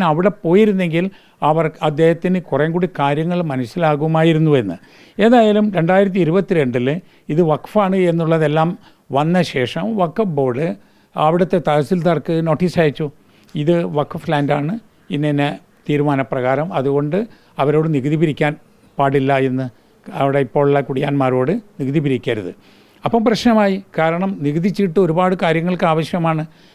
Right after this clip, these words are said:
കുട്ടികളുടെ പഠനത്തിന് ആവശ്യമാണ്, ബാങ്കിൽ നിന്ന് ലോൺ എടുക്കാൻ ആവശ്യമാണ്, ഭൂമി വിൽക്കണമെങ്കിൽ അത് ആവശ്യമാണ്. അങ്ങനെയാണ് ഇപ്പോൾ വീണ്ടും ലൈവ് ആകുന്നത് അത്. അപ്പോൾ അതിലും നാം കാണേണ്ടത് ഈ രാഷ്ട്രീയ മുതലെടുപ്പിന് ഇത് ഉപയോഗിക്കരുത്, ആരും ഉപയോഗിക്കരുത്, ഏത് മുന്നണിയും ഉപയോഗിക്കരുത്.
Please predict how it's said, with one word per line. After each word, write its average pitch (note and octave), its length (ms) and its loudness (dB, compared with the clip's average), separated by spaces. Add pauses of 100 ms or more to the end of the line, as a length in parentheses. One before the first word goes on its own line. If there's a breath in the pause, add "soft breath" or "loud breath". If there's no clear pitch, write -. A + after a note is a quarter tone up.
(120)
കുട്ടികളുടെ D#3+ 420 0
പഠനത്തിന് D#3 500 -2
ആവശ്യമാണ്, D#3 640 0
ബാങ്കിൽ D#3 340 -4
നിന്ന് D#3 160 -2
ലോൺ D3 220 2
എടുക്കാൻ D#3 340 -2
ആവശ്യമാണ്, D3+ 520 -4 (320 loud breath)
ഭൂമി D#3 300 2
വിൽക്കണമെങ്കിൽ E3 720 -2
അത് E3 120 0
ആവശ്യമാണ്. D3+ 540 -2
അങ്ങനെയാണ് G3+ 500 2
ഇപ്പോൾ G3 240 -2
വീണ്ടും F3 340 -2
ലൈവ് E3+ 260 0
ആകുന്നത് D#3 420 0
അത്. F2+ 160 -8 (480 soft breath)
അപ്പോൾ G3 180 2
അതിലും A#3 380 6 (220)
നാം F3 200 2
കാണേണ്ടത് D#3+ 540 -2
ഈ D3 120 -4
രാഷ്ട്രീയ G3 600 -2
മുതലെടുപ്പിന് C3+ 640 -4
ഇത് C3 100 -2
ഉപയോഗിക്കരുത്, A#2 720 -2 (320 soft breath)
ആരും A#3 400 4
ഉപയോഗിക്കരുത്, C#3 580 0
ഏത് A3 240 4
മുന്നണിയും A3 480 2
ഉപയോഗിക്കരുത്. A2 560 -2